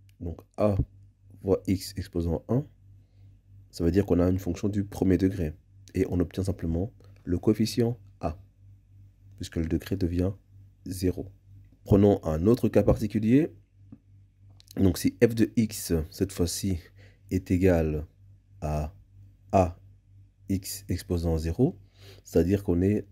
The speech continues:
dans le terme indépendant. Ce qui, ce qui va se passer, c'est que le zéro va passer en coefficient, donc il va annuler la dérivée. Donc on obtient une dérivée qui est nulle. Pour les polynômes, on va appliquer la règle d'addition,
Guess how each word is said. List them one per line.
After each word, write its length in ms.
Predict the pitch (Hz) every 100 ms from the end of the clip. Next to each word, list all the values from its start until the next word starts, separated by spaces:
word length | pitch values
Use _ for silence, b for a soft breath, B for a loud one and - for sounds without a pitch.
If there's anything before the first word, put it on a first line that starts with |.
| -
dans 100 | 92
le 120 | 87
terme 340 | - 104 104 -
indépendant. 580 | 85 85 85 104 104 78 - - - _ b b b b
Ce 120 | - -
qui, 120 | 87
ce 140 | 95
qui 100 | -
va 80 | 92
se 80 | -
passer, 340 | - 82 120
c'est 140 | 113 92
que 140 | 87
le 80 | 85
zéro 400 | 87 82 101 92
va 80 | 90
passer 400 | 82 - 90 -
en 160 | 85
coefficient, 600 | - 87 85 - 113 123 92
donc 160 | 92
il 60 | 90
va 140 | 87 -
annuler 520 | 95 92 82 82 98 - b b b - -
la 220 | 85 92 -
dérivée. 540 | - 82 85 92 82 95 - _ - b b b b 85
Donc 200 | 85 90
on 60 |
obtient 240 | 85 - 90
une 80 |
dérivée 380 | 87 85 87 90
qui 260 | - 90 87
est 100 | -
nulle. 400 | 87 78 69 82 - _ - - - - - - _ - - _ - - _ B B B -
Pour 120 | 135
les 80 | 135
polynômes, 560 | 123 98 95 110 147 135 B B -
on 60 |
va 100 | 95
appliquer 320 | 92 98 - 92
la 100 | 82
règle 380 | 117 117 92 98 -
d'addition, 560 | 92 80 82 107 147